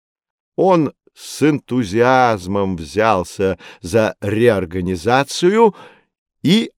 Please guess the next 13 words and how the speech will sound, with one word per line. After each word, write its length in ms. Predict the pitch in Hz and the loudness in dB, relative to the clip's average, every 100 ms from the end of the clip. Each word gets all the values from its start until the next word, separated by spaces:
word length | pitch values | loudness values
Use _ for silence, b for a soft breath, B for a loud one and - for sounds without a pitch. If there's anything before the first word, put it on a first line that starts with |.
| - | -2
основал 720 | 143 - 107 120 104 151 139 | -2 -2 -4 0 2 2 0
фирму 720 | - - 147 139 135 139 120 B B B | -4 -2 0 2 0 0 0 B B B
«Ровер», 760 | 95 92 117 156 82 69 - _ b b b | -6 0 4 4 2 -4 -18 _ b b b
которая 420 | - 110 110 104 | -6 -2 0 -2
перестала 640 | 98 117 117 101 - 110 90 | -2 -2 -2 -2 0 0 0
заниматься 480 | 92 104 98 - - | -4 -4 -4 -6 -14
швейными 580 | - 113 104 87 90 | -4 0 0 -2 -4
машинками 560 | 95 131 - 220 202 190 | -2 -2 -2 -2 0 0
и 160 | 196 147 | 0 -2
всецело 840 | - 120 - 175 226 233 247 247 B B B | -4 -8 -4 2 4 6 4 2 B B B
отдалась 680 | 131 98 78 101 127 175 | 0 0 -2 0 0 -2
производству 960 | - 95 92 78 80 143 - - 151 180 b b b - | -4 -6 -6 -6 -2 -2 -2 -2 2 2 b b b -10
велосипедов. 1300 | 80 110 165 135 147 - 135 - - - - - | 0 2 2 0 -6 -8 -12 -10 -12 -12 -18 -20